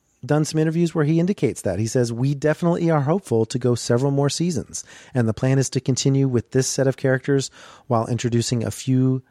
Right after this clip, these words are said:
critical key new ones next season. So I'll just say that a lot of the big mysteries get answered at the end of season one,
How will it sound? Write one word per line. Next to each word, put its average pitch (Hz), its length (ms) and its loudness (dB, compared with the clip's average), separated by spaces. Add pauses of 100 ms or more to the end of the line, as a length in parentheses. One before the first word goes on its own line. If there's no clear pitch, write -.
(160)
critical 123 520 0
key 156 420 0
new 156 220 0
ones 107 460 0
next 160 260 0
season. 92 420 -8 (640)
So - 160 -2
I'll 107 120 2
just 131 240 -2
say 135 180 0
that 123 180 0
a 117 60 2
lot 123 380 0
of 143 100 -4
the 151 100 -2
big 143 220 -2
mysteries 135 460 0
get 131 260 -2
answered 127 420 0
at 120 120 0
the 120 140 -2
end 123 120 0
of 113 80 -2
season 117 320 -2
one, 117 300 0